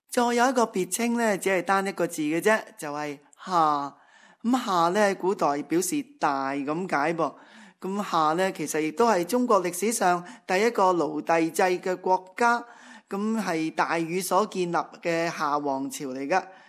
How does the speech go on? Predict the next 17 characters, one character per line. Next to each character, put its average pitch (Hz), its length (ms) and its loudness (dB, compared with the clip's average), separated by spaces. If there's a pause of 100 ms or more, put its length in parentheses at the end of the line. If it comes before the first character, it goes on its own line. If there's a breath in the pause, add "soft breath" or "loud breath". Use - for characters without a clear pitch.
(360 loud breath)
噉 233 180 -2
後 190 220 0
來 165 100 0 (160)
嘅 190 60 -2
人 151 260 -2
就 170 160 0
時 151 220 -4
常 151 280 -4
用 160 280 -2
夏 165 420 2
嚟 151 180 -4
到 170 140 0
稱 202 340 -4
呼 202 240 -6
中 190 380 -2
國 175 320 2
嘅。 160 160 -2